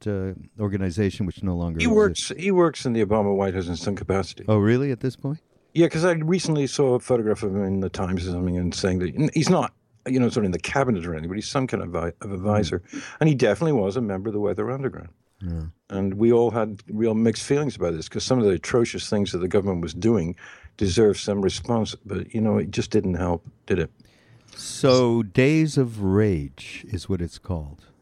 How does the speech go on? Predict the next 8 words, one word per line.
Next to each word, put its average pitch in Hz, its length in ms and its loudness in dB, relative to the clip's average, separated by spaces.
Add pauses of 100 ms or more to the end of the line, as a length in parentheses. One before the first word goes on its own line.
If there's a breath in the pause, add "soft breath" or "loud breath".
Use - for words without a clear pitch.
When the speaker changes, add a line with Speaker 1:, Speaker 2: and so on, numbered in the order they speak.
(220)
Speaker 1:
okay? 95 460 -6
And 90 160 -8
you 90 100 -2
can 87 120 -8
go 90 220 0
up 95 240 -4
to, 90 440 0 (920 soft breath)
uh, 90 420 0